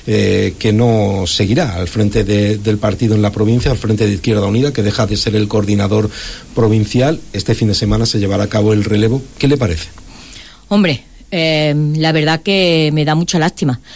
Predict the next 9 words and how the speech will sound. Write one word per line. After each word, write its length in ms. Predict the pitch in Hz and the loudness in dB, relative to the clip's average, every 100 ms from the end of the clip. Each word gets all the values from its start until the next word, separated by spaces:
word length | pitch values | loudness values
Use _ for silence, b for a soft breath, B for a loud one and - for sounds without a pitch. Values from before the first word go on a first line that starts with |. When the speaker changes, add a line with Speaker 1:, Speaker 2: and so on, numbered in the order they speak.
| B B | B B
Speaker 2:
porque 420 | - 165 - 160 156 | -2 -2 0 -2 0
Guzmán 580 | 160 143 175 175 190 - | 0 0 0 0 -2 -4
ha 200 | 165 165 | -2 -2
trabajado 600 | 160 160 160 160 165 170 | 0 0 0 2 2 2
muchísimo 760 | 165 165 - 214 233 - 175 151 | 2 0 -2 -2 0 0 0 0
dentro 360 | 156 151 156 | 0 -2 -2
de 220 | 147 147 147 | 0 0 0
Izquierda 400 | 147 170 156 156 | 0 0 2 2
Unida. 340 | 180 202 | 2 0